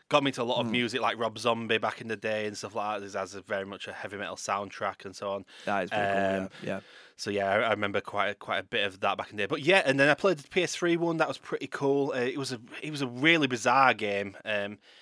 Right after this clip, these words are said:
Speaker 1: because it was car combat, but then it also treated like a shooter, and it, it did this really weird hybridization,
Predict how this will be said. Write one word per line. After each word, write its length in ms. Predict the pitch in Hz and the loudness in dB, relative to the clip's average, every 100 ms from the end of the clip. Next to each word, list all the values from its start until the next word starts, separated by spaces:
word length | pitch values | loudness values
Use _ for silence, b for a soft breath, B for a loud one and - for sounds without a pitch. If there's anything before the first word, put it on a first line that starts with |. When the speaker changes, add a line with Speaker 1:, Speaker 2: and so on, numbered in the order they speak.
| b | b
Speaker 1:
because 200 | 107 117 | -12 -6
it 80 | 117 | -6
was 140 | 113 | -6
car 300 | - - 131 | -2 2 2
combat, 340 | - 127 120 113 | 2 0 0 0
but 160 | 110 | -4
then 140 | 110 110 | -4 -4
it 20 | |
also 360 | 113 107 113 | -4 -6 -6
treated 280 | 101 - 110 | -6 -6 -6
like 160 | 104 - | -6 -6
a 60 | |
shooter, 280 | 98 120 113 | -2 -2 -2
and 140 | 113 107 | -4 -6
it, 80 | - - | -10 -8
it 140 | 135 | -8
did 120 | 143 | -6
this 160 | 139 - | -6 -6
really 320 | 147 170 165 | 2 4 4
weird 200 | 156 147 | 4 0
hybridization, 840 | - 143 139 127 135 131 127 117 | 2 2 2 0 0 0 -4 -8